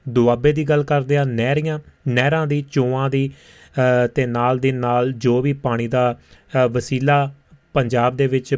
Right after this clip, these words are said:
ਪੁਰਾਣੇ ਸਮਿਆਂ ਦੇ ਕਿੱਥੇ ਤੱਕ ਮਾਰ ਕਰਦਾ ਸੀ, ਜਿਹੜੀਆਂ ਕਿਤਾਬਾਂ ਦੇ ਵਿੱਚ ਤੁਹਾਨੂੰ ਕਦੇ ਨਹੀਂ ਲੱਭਣੀ ਇਹ ਚੀਜ਼। ਤੇ ਹਰਬੰਸ ਸਿਉਂ ਜੀ, ਜੀ ਦੀ ਬਾਕਮਾਲ ਪੇਸ਼ਕਾਰੀ ਦੇ ਵਿੱਚ ਤੇ ਸਮਰਜੀਤ ਸਿੰਘ ਸ਼ੰਮੀ ਹੁਣਾਂ ਦੀ ਤੁਸੀਂ ਸੁਣਦੇ ਹੋ ਪ੍ਰੋਗਰਾਮ ਦੇਸ਼ ਦੁਆਬਾ ਹਰ ਸੰਡੇ ਨੂੰ।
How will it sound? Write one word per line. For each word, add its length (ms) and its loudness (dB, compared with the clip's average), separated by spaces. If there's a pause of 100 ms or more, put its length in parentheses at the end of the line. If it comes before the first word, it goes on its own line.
(160)
ਪੁਰਾਣੇ 300 0
ਸਮਿਆਂ 360 -4
ਦੇ 80 -6
ਕਿੱਥੇ 300 -2
ਤੱਕ 240 -2
ਮਾਰ 240 2
ਕਰਦਾ 360 0
ਸੀ, 180 -4 (380)
ਜਿਹੜੀਆਂ 320 0
ਕਿਤਾਬਾਂ 500 -2
ਦੇ 80 2
ਵਿੱਚ 180 -2
ਤੁਹਾਨੂੰ 300 -4
ਕਦੇ 260 -2
ਨਹੀਂ 120 -2
ਲੱਭਣੀ 380 -2
ਇਹ 100 -4
ਚੀਜ਼। 300 -4 (380)
ਤੇ 220 2
ਹਰਬੰਸ 380 -2
ਸਿਉਂ 240 0
ਜੀ, 220 0 (240)
ਜੀ 140 0
ਦੀ 180 -4 (100)
ਬਾਕਮਾਲ 540 2 (340)
ਪੇਸ਼ਕਾਰੀ 500 2
ਦੇ 120 -2
ਵਿੱਚ 240 -4
ਤੇ 140 -6
ਸਮਰਜੀਤ 480 -6
ਸਿੰਘ 160 -6
ਸ਼ੰਮੀ 340 -6
ਹੁਣਾਂ 240 -4
ਦੀ 120 -2 (340)
ਤੁਸੀਂ 240 -2
ਸੁਣਦੇ 400 -2
ਹੋ 120 0 (240)
ਪ੍ਰੋਗਰਾਮ 460 2
ਦੇਸ਼ 300 -4
ਦੁਆਬਾ 440 2 (340)
ਹਰ 240 0 (100)
ਸੰਡੇ 460 -2
ਨੂੰ। 140 -2